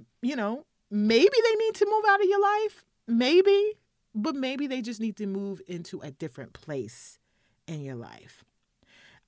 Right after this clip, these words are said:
Um, the, the, the key to that, though, is you're gonna have to hold to those boundaries, right? And so sometimes we m-, have to move people out of our lives because we know ourselves enough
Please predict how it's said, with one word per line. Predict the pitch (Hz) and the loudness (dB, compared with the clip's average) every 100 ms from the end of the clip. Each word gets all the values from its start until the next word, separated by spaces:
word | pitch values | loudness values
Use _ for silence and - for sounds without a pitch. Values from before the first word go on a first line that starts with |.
| - | -8
Um, | 180 165 160 151 151 - | -6 -4 -6 -8 -12 -4
the, | 202 190 | -2 -2
the, | 190 196 | 0 0
the | 185 196 | 2 -2
key | - 466 523 | 0 -2 0
to | - | 0
that, | 240 196 180 | 2 0 0
though, | 190 190 | -2 0
is | 190 | -2
you're | 202 | -4
gonna | 196 180 | -6 -6
have | 170 160 - | -8 -10 -10
to | |
hold | 147 180 175 170 | -10 -6 -6 -6
to | - | -8
those | 147 139 | -10 -10
boundaries, | 143 135 156 156 82 - - | -10 -10 -8 -10 -16 -20 -18
right? | 147 139 147 151 _ _ _ _ | -14 -12 -12 -16 _ _ _ _
And | - 180 | -10 -8
so | 175 | -8
sometimes | 160 247 285 226 190 | -8 -6 -4 -4 -4
we | |
m-, | 190 185 | -6 -6
have | 170 175 - | -6 -8 -8
to | 175 | -12
move | 165 160 | -12 -12
people | 190 156 139 | -14 -14 -10
out | 165 196 | -4 -2
of | 226 175 | -2 -6
our | 156 | -6
lives | 160 143 151 | -6 -8 -10
because | 170 165 165 | -14 -12 -8
we | 175 262 | -6 -4
know | 240 208 180 | -4 -2 0
ourselves | 160 151 - 147 139 143 | -2 -4 -8 -10 -10 -12
enough | 156 151 151 | -12 -10 -12